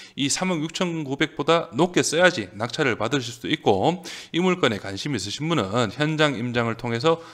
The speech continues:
건물의 현황, 그리고 인근 부동산 방문하셔서 시세, 그리고 임대 수요 등 철저하게 조사를 하신 후에 자기만의 입찰가를 산정하시고,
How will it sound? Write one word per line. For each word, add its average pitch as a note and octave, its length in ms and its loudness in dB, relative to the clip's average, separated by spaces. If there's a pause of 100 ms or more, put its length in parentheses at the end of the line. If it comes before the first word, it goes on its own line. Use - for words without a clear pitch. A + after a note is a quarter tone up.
(140)
건물의 C#3 500 2
현황, D3 560 2
그리고 C#3+ 500 2 (160)
인근 C#3 400 0
부동산 C3 400 0
방문하셔서 B2 800 -4 (260)
시세, C3 680 0 (100)
그리고 G#2+ 340 2
임대 D3+ 320 0
수요 C#3 240 0
등 B2 160 2 (300)
철저하게 E3+ 640 4
조사를 A#2 560 0
하신 D#3 240 0
후에 C#3 460 4 (280)
자기만의 D#3+ 720 6
입찰가를 D3 520 2
산정하시고, D3 760 -2